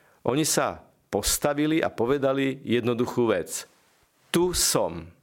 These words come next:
Ale to nie je len signál lokalizácie, že tu som. V tom je niečo existenciálne. A preto to otočím ako otázku pre seba aj pre teba. Tu si,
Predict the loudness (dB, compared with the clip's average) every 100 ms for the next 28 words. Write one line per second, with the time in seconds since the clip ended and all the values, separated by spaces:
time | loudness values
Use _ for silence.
0 | _ _ _ _ _ _ _ _ _ _
1 | _ _ -6 -4 0 0 0 0 2 0
2 | 0 -6 -10 _ _ _ _ _ _ _
3 | _ -6 -2 0 2 2 2 0 0 -2
4 | -2 0 -2 -2 -2 -2 -2 -2 0 2
5 | 2 2 0 -2 -6 -12 _ _ _ _
6 | -14 -2 0 2 0 0 -4 0 0 0
7 | 0 -2 -2 -2 0 0 0 -2 -4 -8
8 | -20 -20 -10 -4 -4 -2 -2 -2 -2 -4
9 | -2 0 -2 -4 -2 -2 0 -2 -2 -10
10 | -4 -4 -4 -8 -4 -2 0 -2 0 0
11 | 0 -4 -8 -4 -2 0 -2 -2 -10 -20
12 | _ -20 _ _ _ _ _ _ _ _
13 | _ _ 0 2 2 2 0 -2 -8